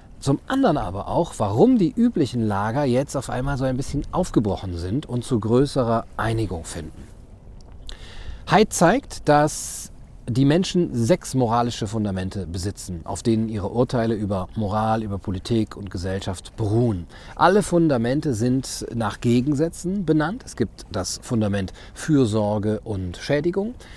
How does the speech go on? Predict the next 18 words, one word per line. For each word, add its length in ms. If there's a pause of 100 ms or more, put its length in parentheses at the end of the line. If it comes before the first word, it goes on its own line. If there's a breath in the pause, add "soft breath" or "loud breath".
(140 loud breath)
Fairness 460
und 160
Betrug, 520 (280 loud breath)
Autorität 640
und 100
Subversion, 720 (120)
Heiligkeit, 520
Entweihung 500
und 180
Freiheit 500
und 120
Unterdrückung. 640
Und 180
eins 240
habe 140
ich 80
noch 120
vergessen. 400